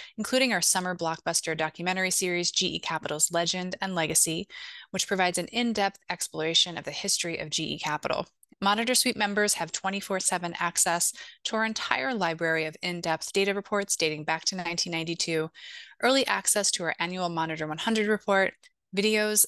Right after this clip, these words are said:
members-only live stream events, exclusive articles, and much more. For more information, visit monitor daily dot com slash suite.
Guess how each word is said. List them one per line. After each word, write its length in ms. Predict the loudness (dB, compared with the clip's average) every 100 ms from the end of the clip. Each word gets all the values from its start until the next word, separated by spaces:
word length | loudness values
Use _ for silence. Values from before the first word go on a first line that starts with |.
| 0
members-only 680 | -4 0 0 0 -2 -6 -2
live 220 | 0 0
stream 260 | 0 -2
events, 380 | 0 0 2 0 2
exclusive 560 | -2 0 0 2 0 0
articles, 500 | 0 0 -2 0 -2 -2
and 320 | -2 -2 -4 -8
much 320 | -6 -2 -2 -2
more. 340 | -8 -8 -8 -12 -20 -20 -18 -6
For 140 | 0
more 160 | 2 2
information, 760 | 0 0 0 0 0 -2 -8 -6
visit 320 | -4 -2 -4
monitor 360 | -4 -2 0 0
daily 300 | 0 0 0
dot 200 | 0 0
com 360 | 0 0 -2 2
slash 500 | 2 2 0 -2 0
suite. 500 | 0 0 -2 -8 -8